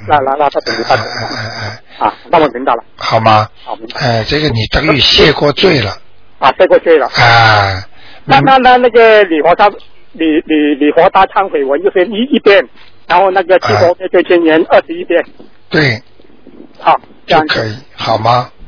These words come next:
Speaker 1: 可以给我解了，我，我，我，我简单的说一说。
Speaker 2: 啊。
Speaker 1: 啊，就是我梦到我，我车子掉了，我的车子掉了。
Speaker 2: 汽-，汽车找不到了。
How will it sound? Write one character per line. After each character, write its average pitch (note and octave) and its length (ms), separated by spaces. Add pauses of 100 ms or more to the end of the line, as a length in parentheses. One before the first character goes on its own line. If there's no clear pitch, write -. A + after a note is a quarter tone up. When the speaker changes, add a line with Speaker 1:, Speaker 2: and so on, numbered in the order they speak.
(100)
Speaker 1:
可 - 100
以 F#3+ 240
给 F#3+ 80
我 G3+ 140
解 C#3+ 160
了， A2+ 240
我， E3 80
我， E3+ 120
我， D#3 360 (300)
我 E3 100
简 - 240
单 D#3 120
的 D3+ 140
说 C#3+ 180
一 C#3 40
说。 C3+ 160 (280)
Speaker 2:
啊。 G#2+ 400 (140)
Speaker 1:
啊， B2 100 (240)
就 A#3 140
是 - 60
我 G#3 180
梦 G3+ 260
到 F#3+ 120
我， C#3+ 240
我 C3 160 (120)
车 G#3 120
子 C#3+ 200
掉 F3+ 200
了， D3 240 (400)
我 C3 120
的 D3 100
车 - 180
子 C#3 100
掉 E3 180
了。 D#3+ 80
Speaker 2:
汽-， D3+ 120
汽 - 180
车 F3 240
找 B2 220
不 A#2+ 100
到 B2+ 240
了。 G#2 160